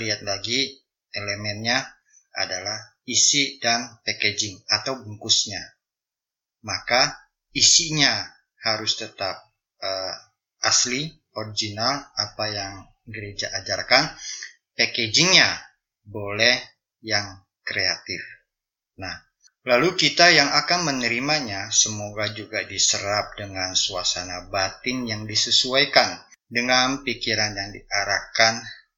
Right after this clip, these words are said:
dan akhirnya memeluknya sebagai su-, suatu tatanan baru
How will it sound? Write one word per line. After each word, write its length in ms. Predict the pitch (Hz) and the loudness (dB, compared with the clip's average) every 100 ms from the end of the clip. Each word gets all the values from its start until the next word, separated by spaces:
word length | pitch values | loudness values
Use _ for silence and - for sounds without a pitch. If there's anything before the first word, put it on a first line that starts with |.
| _ _ _ _ | _ _ _ _
dan 120 | 95 98 | -10 -8
akhirnya 480 | - 107 104 104 | -10 -10 -6 -4
memeluknya 720 | 110 104 98 107 120 143 135 117 | -4 -4 -6 -6 -6 -4 0 2
sebagai 480 | 110 101 101 101 | 0 -2 -6 2
su-, 240 | - - 104 | 2 2 0
suatu 640 | - - 117 101 - 131 - | 0 2 2 0 0 -8 -2
tatanan 640 | 107 - 101 101 101 101 | -2 -2 -4 -4 -6 -8
baru 480 | 98 104 95 104 123 | -6 -4 -4 -6 -10